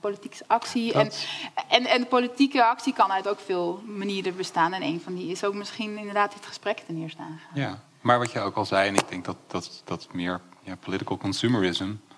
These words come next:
Speaker 2: wel degelijk kan werken. Ik bedoel, het kan wel druk geven op die marktpartij. Ik zeg alleen dat dat, ik denk niet dat dat voldoende is, laat maar zeggen, om iedereen mee te bewegen. Maar het kan wel helpen. Het probleem is alleen dat,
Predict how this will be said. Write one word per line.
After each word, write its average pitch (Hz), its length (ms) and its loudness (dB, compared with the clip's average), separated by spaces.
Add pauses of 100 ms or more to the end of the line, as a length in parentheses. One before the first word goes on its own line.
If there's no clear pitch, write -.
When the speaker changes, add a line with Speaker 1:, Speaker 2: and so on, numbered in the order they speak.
(100)
Speaker 2:
wel 101 200 2
degelijk 107 480 2
kan 104 260 6
werken. 101 380 2
Ik - 60 -20
bedoel, 95 280 -2
het 92 120 -6
kan 107 200 4
wel 98 240 4
druk 110 260 0
geven 90 400 0
op 87 100 -14
die 90 100 -4
marktpartij. 92 720 -2
Ik - 60 -12
zeg - 140 -6
alleen 101 200 4
dat 95 120 0
dat, 95 100 -2 (300)
ik - 140 2
denk 92 40 2
niet 98 120 2 (120)
dat - 0 -
dat 90 140 -6
voldoende 95 540 0
is, 85 200 -6
laat 92 100 -8
maar 85 80 -6
zeggen, 85 220 -10
om 90 120 -6
iedereen 87 340 -6
mee 95 180 -2
te - 100 -16
bewegen. 85 380 -12
Maar 92 80 -8
het - 100 -12
kan 107 160 4
wel 82 200 0
helpen. 101 280 -4 (480)
Het - 100 -20
probleem 107 380 4
is - 140 -8
alleen 90 240 0
dat, 90 240 -2